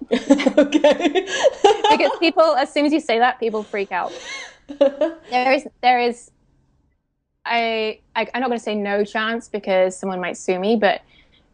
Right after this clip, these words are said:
Speaker 2: um, there, the whole botulism concern came from canning. And so canning, like when you make jam, um, basically you, um,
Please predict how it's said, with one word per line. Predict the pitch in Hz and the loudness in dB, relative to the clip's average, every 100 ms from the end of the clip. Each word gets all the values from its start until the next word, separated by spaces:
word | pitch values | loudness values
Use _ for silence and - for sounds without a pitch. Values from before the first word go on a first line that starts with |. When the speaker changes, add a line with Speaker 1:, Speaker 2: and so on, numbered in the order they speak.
| - | 0
Speaker 2:
um, | 208 202 196 _ _ _ | 2 2 -2 _ _ _
there, | - 240 233 - _ - _ _ | 2 2 2 -4 _ -20 _ _
the | 233 277 - | 2 2 2
whole | 311 311 285 | 2 4 4
botulism | 269 - - 269 269 254 | 0 -2 2 2 2 -2
concern | 233 208 202 | -2 0 -2
came | 196 202 | -2 -4
from | 196 190 | -4 -8
canning. | - 190 180 - - - _ _ _ _ - | -4 -4 -4 -6 -14 -18 _ _ _ _ -2
And | 220 | 2
so | 233 | 2
canning, | 226 269 269 254 220 | 2 2 2 2 2
like | 208 196 | 0 0
when | 226 | 2
you | 220 208 | 0 0
make | 202 185 | -4 -2
jam, | 233 254 208 190 196 - _ - | 0 2 0 -2 -6 -12 _ -4
um, | 202 202 | -2 2
basically | 226 226 208 226 | 2 0 2 2
you, | 220 214 208 202 208 - | 4 2 2 0 -4 -8
um, | 202 196 | -4 -2